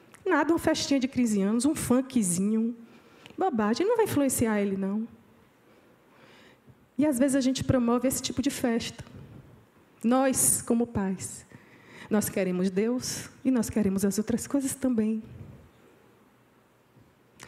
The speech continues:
E o Senhor tá dizendo que não. O lugar de culto, isso simboliza pra você hoje, na nova aliança, é o seu corpo. Você é o templo do Espírito Santo. E Deus não divide você com outros ídolos.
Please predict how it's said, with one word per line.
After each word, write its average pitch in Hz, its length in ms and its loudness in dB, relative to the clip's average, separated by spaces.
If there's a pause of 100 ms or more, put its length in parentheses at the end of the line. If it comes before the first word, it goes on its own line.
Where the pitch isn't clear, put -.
(160)
E 277 80 0
o 262 40 0
Senhor 262 240 2
tá 254 140 0
dizendo 233 320 0
que 285 120 -2
não. 220 300 0 (840)
O 247 80 4
lugar 240 260 2
de 190 100 2
culto, 247 640 2 (320)
isso 233 160 0
simboliza 226 640 2
pra 214 160 0
você 190 360 2
hoje, 196 340 2
na 202 140 2
nova 208 240 2
aliança, 180 500 -2 (220)
é 240 60 0
o 175 60 -2
seu 214 200 0
corpo. - 500 -4 (1120)
Você 214 220 0
é 233 60 4
o 233 40 -2
templo 247 300 0
do 208 80 0
Espírito 196 420 -2
Santo. - 420 -6 (1120)
E 208 80 0
Deus 233 280 4
não 240 220 4
divide 226 480 2
você 202 500 2
com 196 180 0
outros 185 360 0
ídolos. 165 560 -4